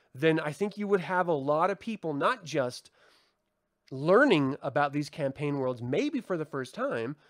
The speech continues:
but also then awakening their interest into watching the other live stream shows that are set in those campaign worlds.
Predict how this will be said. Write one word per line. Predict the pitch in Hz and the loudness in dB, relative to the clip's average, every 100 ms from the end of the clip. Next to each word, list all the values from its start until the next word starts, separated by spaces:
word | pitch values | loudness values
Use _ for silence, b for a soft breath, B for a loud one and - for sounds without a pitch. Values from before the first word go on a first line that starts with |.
| b b b - | b b b 0
but | 202 | 6
also | 214 277 208 | 8 6 2
then | 196 196 - | 2 0 0
awakening | 170 180 220 214 208 | 0 2 0 -2 -2
their | 185 170 - | 2 2 2
interest | 311 320 165 139 - | -2 0 -2 -4 -6
into | 226 208 190 | -6 -4 -4
watching | 151 196 262 254 220 | 0 2 2 0 -4
the | 240 - | -4 0
other | 220 220 196 | 2 4 2
live | 196 233 220 | 2 0 -2
stream | - - 220 | -6 -6 -4
shows | 185 233 233 202 | -2 2 2 4
that | 226 | -2
are | 226 | -2
set | - 233 - | 0 0 0
in | 240 220 | 0 4
those | 220 220 | 6 6
campaign | - 214 208 202 196 | 4 0 2 0 2
worlds. | 311 175 - | 0 -2 -6